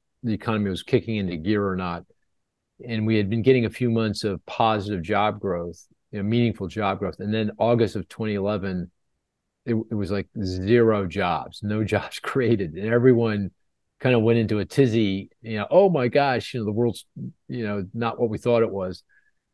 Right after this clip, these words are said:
Uh, and, uh, of course,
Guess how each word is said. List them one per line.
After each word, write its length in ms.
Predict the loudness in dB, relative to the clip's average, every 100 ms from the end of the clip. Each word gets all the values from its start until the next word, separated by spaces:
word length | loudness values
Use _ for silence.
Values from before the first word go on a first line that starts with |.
| _ _ -4
Uh, 540 | -2 0 0 -2 -4 -8 _ _ _ _
and, 540 | -2 0 2 0 -2 -4 _ _ _
uh, 380 | -8 -4 -4 -6
of 120 | -8
course, 360 | 4 4 4 -10